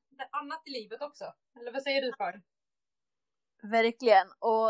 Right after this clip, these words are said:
Speaker 2: visst att det är jättekul och vi kände i början där att vi, klart vi fixar det här varje vecka, men vi känner lite ändå ett par veckor in att, eh, även om vi inte hade lovat något avsnitt varje vecka så blev det nästan lite press direkt.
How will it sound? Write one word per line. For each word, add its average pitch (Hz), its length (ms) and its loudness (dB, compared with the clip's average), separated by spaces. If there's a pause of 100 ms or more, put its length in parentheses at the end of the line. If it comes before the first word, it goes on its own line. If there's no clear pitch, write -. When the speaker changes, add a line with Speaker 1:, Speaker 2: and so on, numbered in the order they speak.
(160)
Speaker 2:
visst 277 300 -4
att 254 120 -2
det 226 80 -2
är 208 140 -2
jättekul 240 680 -4
och 208 100 -4
vi 247 100 -4
kände 233 320 -6
i 226 100 -2
början 226 360 -2
där 202 200 0
att 202 160 -10
vi, 202 260 -18
klart 240 240 4
vi 220 100 -8
fixar - 300 -10
det 202 80 -2
här 202 140 -2
varje 196 260 -2
vecka, 202 400 -8
men 208 400 -8 (480)
vi 269 120 -2
känner 277 300 0
lite 254 280 -4
ändå 202 180 0
ett 202 140 -8
par 214 160 -2
veckor 208 360 -12
in 202 220 -8
att, 196 420 -6
eh, 196 560 0
även 226 160 -2
om 233 40 -4
vi 247 60 -6
inte 247 160 -4
hade 202 140 -6
lovat 233 560 2
något 233 220 -10
avsnitt 196 420 -2
varje 185 240 -4
vecka 190 340 -14
så 190 160 -18
blev 202 300 -6
det 196 80 -12
nästan 190 300 -10
lite 185 240 -10
press 262 300 -4
direkt. 226 380 -2